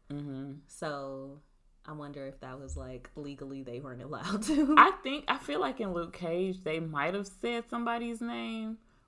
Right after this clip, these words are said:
Speaker 1: or the Avengers, but it was still very vague.
Speaker 2: Mm-hmm.
Speaker 1: Um, so yeah, that, that's pretty much that. I,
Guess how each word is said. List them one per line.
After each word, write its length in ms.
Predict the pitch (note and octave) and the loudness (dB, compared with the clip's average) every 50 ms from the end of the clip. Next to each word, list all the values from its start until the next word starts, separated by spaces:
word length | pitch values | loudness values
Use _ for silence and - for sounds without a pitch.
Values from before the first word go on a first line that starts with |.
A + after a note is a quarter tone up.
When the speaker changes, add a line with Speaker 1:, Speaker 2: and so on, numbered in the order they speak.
| _ | _
Speaker 1:
or 220 | - F3 G3 G3 F3+ | 8 10 10 10 10
the 240 | E3 F3 F#3 C#3 F#2+ | 8 4 4 4 4
Avengers, 760 | D3 C#3 C#3 D#3+ E3+ F#3 G3 F#3+ G3 G3 F#3+ F#3+ F#3+ F3+ | 4 4 2 2 2 2 2 2 4 4 4 4 4 4
but 180 | D#3 D3+ F#3 F3+ | 6 8 10 10
it 120 | G3 F#3+ | 10 10
was 100 | F#3+ F#3 | 10 6
still 220 | F#3 - G3 F3 D3 | 4 6 6 6 6
very 500 | C3+ C3+ C#3 C#3+ C#3+ C3+ C3 C3 C3+ C3 | 4 4 4 4 6 6 6 4 2 2
vague. 540 | B2+ C3 B2+ A2+ A2+ A2+ G#2+ G2 - - - | 0 0 0 0 0 0 -2 -4 -4 0 2
Speaker 2:
Mm-hmm. 560 | G3+ G3 G3 F#3+ F#3+ F#3 E3+ E3 E3 F3+ F#3+ F#3 - - - - - - - | 4 4 4 2 0 -2 -2 -2 -2 -2 -4 -6 -8 -16 -18 -10 0 6 8
Speaker 1:
Um, 560 | F3 E3 D#3 C#3+ C#3 C3+ C3+ C3+ D3+ D3+ - - - - - - - - | 8 8 8 8 6 2 0 -4 -6 -10 -12 -16 -20 -20 -20 -20 -18 -4
so 200 | - - A#3+ B3 | 6 8 8 8
yeah, 280 | B3 B3+ A#3 F#3 E3 | 10 10 8 8 8
that, 240 | D#3+ F#3 F#3 F#3+ G3 | 8 8 6 6 6
that's 180 | G3 G3+ G3+ G3+ | 6 4 4 2
pretty 180 | - A#3 G#3 G#3 | 0 0 0 0
much 280 | G3+ F#3+ F#3 F#3 F#3 - | 0 0 0 0 0 0
that. 400 | E3 D3+ D3+ D3+ D3 - - - - | 2 4 4 4 4 4 6 10 12
I, 300 | E3 E3+ F3 D#3+ - | 12 12 12 8 6